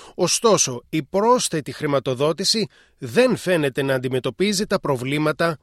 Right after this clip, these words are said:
που υπάρχουν στην εκπαίδευση. Και αυτό διότι τα στοιχεία από τις εξετάσεις,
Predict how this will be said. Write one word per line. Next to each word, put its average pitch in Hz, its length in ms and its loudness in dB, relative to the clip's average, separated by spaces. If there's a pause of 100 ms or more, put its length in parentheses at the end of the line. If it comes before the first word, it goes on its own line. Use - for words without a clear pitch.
(140)
που 180 120 2
υπάρχουν 139 540 -2
στην 131 200 -6
εκπαίδευση. 127 680 -2 (520)
Και 165 160 0
αυτό 147 440 2
διότι 151 560 0
τα 135 140 -4
στοιχεία 143 680 -4
από 151 300 -4
τις 139 200 -4
εξετάσεις, 143 800 -2